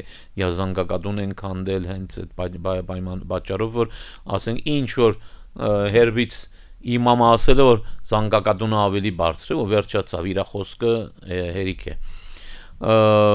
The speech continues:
դե, իհարկե, այդ ընթացքում մարդասպանություններ, բաներ էլ և այլն, ը, օրինակ, ը, եթե փողոցում, ը, քրիստոնյան կամ ոչ մուսուլմանը, մուսուլմանը տեսնում էր,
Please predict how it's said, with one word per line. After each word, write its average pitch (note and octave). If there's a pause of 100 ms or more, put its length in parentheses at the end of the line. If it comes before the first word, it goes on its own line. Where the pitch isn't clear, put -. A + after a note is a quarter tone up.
(1120)
դե, G2
իհարկե, F#2
այդ F2
ընթացքում F2
մարդասպանություններ, F2+
բաներ E2+
էլ E2+
և E2
այլն, G#2 (440)
ը, G#2 (420)
օրինակ, B2+
ը, G#2 (1300)
եթե A2 (520)
փողոցում, A2 (680)
ը, F2 (280)
քրիստոնյան G2+ (120)
կամ D#2 (140)
ոչ F#2+
մուսուլմանը, F#2
մուսուլմանը F#2
տեսնում F#2+
էր, D#3